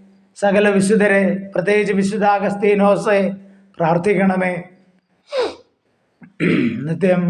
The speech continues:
പിതാവും പുത്രനും പരിശുദ്ധാത്മാവായ സർവേശ്വര എന്നേക്കും ആമേൻ.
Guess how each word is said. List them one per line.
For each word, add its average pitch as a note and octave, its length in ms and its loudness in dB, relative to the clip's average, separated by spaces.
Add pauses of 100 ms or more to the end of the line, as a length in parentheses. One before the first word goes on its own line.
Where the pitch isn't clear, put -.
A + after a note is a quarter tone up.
(640)
പിതാവും F#3+ 540 2 (240)
പുത്രനും F#3+ 460 0 (520)
പരിശുദ്ധാത്മാവായ F#3+ 1000 0
സർവേശ്വര F#3+ 680 0 (500)
എന്നേക്കും F#3 580 2 (560)
ആമേൻ. E3 540 -2